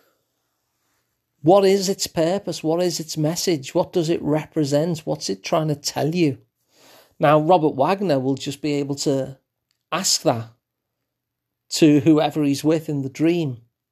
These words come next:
But it's an interesting question to ask in waking life as well.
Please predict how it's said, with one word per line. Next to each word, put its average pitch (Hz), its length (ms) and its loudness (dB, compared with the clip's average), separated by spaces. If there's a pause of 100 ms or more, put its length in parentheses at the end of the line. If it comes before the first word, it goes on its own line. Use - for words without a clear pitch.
(1080)
But 226 140 4
it's 202 140 0
an 240 80 2
interesting 240 480 -2
question 170 460 -6
to - 240 -6
ask 156 320 -6
in 156 140 0
waking 190 420 0
life 131 380 -4
as 135 120 -8
well. 165 400 -2